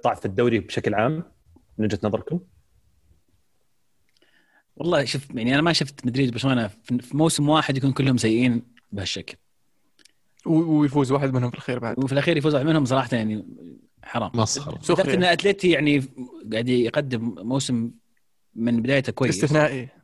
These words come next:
Speaker 2: إيه، آه، ما نبقى استثنائي، خلينا نقول كويس. وله سنين، يعني، مو بأنه هالسنة بس طالع، لا، له سنين، يعني، فريق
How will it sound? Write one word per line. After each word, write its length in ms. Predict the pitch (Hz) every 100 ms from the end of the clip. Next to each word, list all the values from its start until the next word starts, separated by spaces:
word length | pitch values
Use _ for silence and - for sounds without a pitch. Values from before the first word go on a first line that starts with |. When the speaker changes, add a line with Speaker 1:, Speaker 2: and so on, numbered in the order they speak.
| 139
Speaker 2:
إيه، 300 | 139 107 101 143
آه، 120 | 170
ما 120 | 214
نبقى 140 | 175
استثنائي، 380 | 135 127 127 104
خلينا 140 | 117 175
نقول 120 | 156
كويس. 440 | 175 123 165 - - - - -
وله 160 | 160 190
سنين، 320 | - 220 185
يعني، 160 | 123 127
مو 100 | 180
بأنه 200 | 170 151
هالسنة 380 | 139 - 151
بس 240 | 123 131 -
طالع، 300 | - 123 107
لا، 180 | 139 143
له 140 | 139
سنين، 260 | - 185 117
يعني، 160 | 101
فريق 220 | 104 147